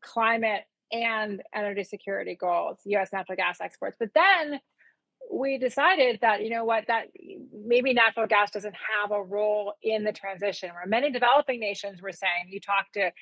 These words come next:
India or sub-Saharan African nations, like, they still wanted natural gas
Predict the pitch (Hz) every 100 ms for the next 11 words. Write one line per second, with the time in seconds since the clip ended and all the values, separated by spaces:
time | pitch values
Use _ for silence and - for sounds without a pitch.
0 | - _ 262 277 262 233 196 180 220 208
1 | 185 220 214 220 220 220 214 202 202 -
2 | 190 185 196 - 233 294 - - 294 339
3 | 226 220 277 240 202 180 _ _ - 220
4 | 240 240 202 214 220